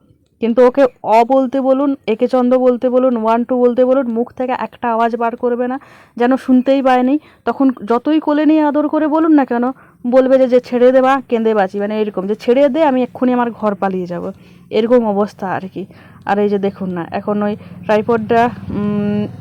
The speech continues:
নেবো বলছিল, তো আমি নিয়ে নিয়েছি। ব্যাস, আর থাকবে না।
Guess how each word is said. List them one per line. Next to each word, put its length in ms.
নেবো 320
বলছিল, 500
তো 120
আমি 160
নিয়ে 220
নিয়েছি। 400
ব্যাস, 400
আর 200
থাকবে 280
না। 180